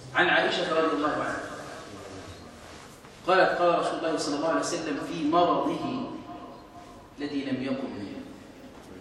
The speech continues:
المرض الذي مات فيه رسول الله صلى الله عليه وسلم، قال: "لعن الله اليهود والنصارى اتخذوا قبور أنبيائهم مساجد". الحديث ده فين يا أخو؟ في الصحيح،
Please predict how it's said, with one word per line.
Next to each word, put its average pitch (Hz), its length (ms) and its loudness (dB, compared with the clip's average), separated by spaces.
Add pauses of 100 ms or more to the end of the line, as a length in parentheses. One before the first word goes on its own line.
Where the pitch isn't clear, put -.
(120)
المرض 143 320 2
الذي 127 260 0
مات 147 260 2
فيه - 460 -4
رسول - 140 -8 (100)
الله - 200 -8
صلى - 240 -10
الله - 100 -14
عليه - 180 -12
وسلم، - 220 -12 (1000)
قال: 143 340 6
"لعن 131 380 4
الله 135 520 0
اليهود 123 600 -4
والنصارى 135 760 0 (1200)
اتخذوا 170 440 0 (440)
قبور 143 320 2
أنبيائهم 139 1040 -2
مساجد". 139 240 -4 (1400)
الحديث - 340 -4
ده 139 60 0
فين - 180 0
يا - 40 2
أخو؟ - 200 0
في - 60 -4
الصحيح، - 480 -2